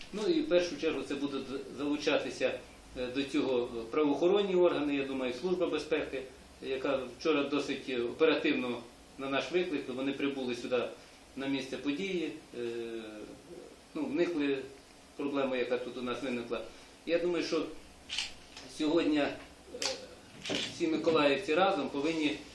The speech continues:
забезпечити, е, мир і спокій. Я думаю, що якщо ми всі разом будемо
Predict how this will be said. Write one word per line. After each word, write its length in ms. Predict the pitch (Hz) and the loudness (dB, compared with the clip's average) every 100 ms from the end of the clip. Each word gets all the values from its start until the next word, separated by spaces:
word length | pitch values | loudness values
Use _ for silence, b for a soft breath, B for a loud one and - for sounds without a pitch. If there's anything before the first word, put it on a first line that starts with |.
| - - | -8 -4
забезпечити, 880 | 127 143 139 165 160 151 - 139 127 - - 120 | -2 -2 2 4 4 2 0 0 -2 -6 -10 -4
е, 140 | 117 123 | -4 0
мир 240 | 147 170 170 139 | 2 2 0 -4
і 60 | |
спокій. 440 | - - 101 87 113 | -6 -6 -6 -4 -4
Я 80 | |
думаю, 300 | 151 165 156 | -4 -2 0
що 240 | 143 156 - B B B - - - | 0 -2 -4 B B B -20 -16 -2
якщо 340 | 151 - 175 | -2 2 4
ми 220 | 170 139 | 6 4
всі 280 | - - 156 | 2 0 6
разом 360 | 156 135 123 117 | 8 6 4 0
будемо 500 | 151 139 127 117 | 0 0 0 -2